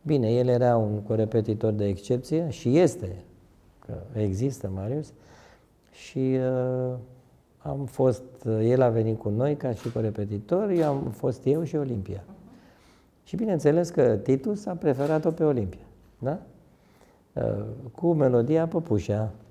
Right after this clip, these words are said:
că așa, asta i-a plăcut lui în momentul ăla.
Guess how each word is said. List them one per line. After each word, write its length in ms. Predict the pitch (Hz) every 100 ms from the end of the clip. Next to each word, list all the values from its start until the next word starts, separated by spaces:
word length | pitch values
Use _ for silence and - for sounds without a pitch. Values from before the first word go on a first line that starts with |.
| - _ _ _
că 120 | - 107
așa, 520 | 98 120 127 127 127 123 -
asta 300 | - 123 120
i-a 100 | 123
plăcut 340 | 110 107 117 117
lui 120 | 110
în 80 | 110
momentul 420 | 110 107 107 98
ăla. 260 | 92 92